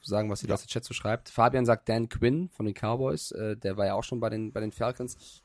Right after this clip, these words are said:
Speaker 1: Ich glaube tatsächlich, du musst einen gestandenen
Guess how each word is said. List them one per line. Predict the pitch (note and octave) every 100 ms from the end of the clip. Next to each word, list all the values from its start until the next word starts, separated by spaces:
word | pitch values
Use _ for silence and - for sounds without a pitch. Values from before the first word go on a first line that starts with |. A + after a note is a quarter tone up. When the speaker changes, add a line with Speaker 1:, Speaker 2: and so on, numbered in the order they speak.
| -
Speaker 1:
Ich | B2+
glaube | C3+ E3
tatsächlich, | F3 D3 C#3+ - C#3+ -
du | A2+
musst | A#2 D3 -
einen | A#2+ B2 A#2 - _ _ _ _ _
gestandenen | A#2 - B2 B2+ B2 A#2 A2 G#2+